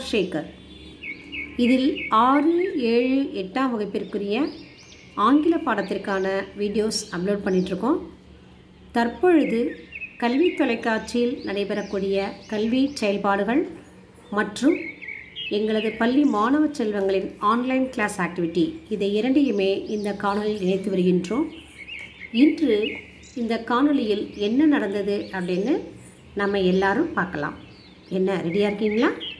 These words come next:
வாங்க பார்க்கலாம். அனைவருக்கும் வணக்கம். நான் ஊராட்சி ஒன்றிய நடுநிலைப்பள்ளி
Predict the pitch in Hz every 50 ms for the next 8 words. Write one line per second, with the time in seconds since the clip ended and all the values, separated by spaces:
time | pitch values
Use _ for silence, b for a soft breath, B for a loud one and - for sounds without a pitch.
0 | - - - - - - - 180 180 190 175 175 180 302 - - 285 - 170 160
1 | - - - - - - - - - - - - - - - - - - - -
2 | 233 233 240 247 247 240 247 277 240 233 226 208 208 - 285 339 - - - -
3 | 220 208 214 214 208 202 233 254 277 277 269 - 269 233 220 202 208 208 196 196
4 | 202 208 214 208 208 202 - 196 190 185 190